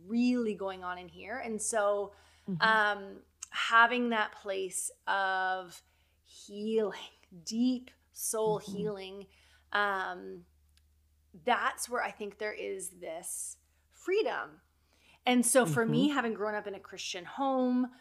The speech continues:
Speaker 1: um, our home life very different than yours, like a,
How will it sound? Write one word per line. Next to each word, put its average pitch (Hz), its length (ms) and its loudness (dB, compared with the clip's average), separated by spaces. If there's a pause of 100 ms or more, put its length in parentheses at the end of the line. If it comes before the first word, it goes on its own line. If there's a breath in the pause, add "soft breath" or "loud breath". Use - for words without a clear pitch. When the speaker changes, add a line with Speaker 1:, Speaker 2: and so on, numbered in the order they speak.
(260 soft breath)
Speaker 1:
um, 208 520 2 (580)
our 262 180 12
home 247 240 2
life 226 340 -2
very 233 420 6 (100)
different 220 340 -2
than 208 120 -4
yours, 196 500 -2
like 202 240 -4 (120)
a, 196 520 0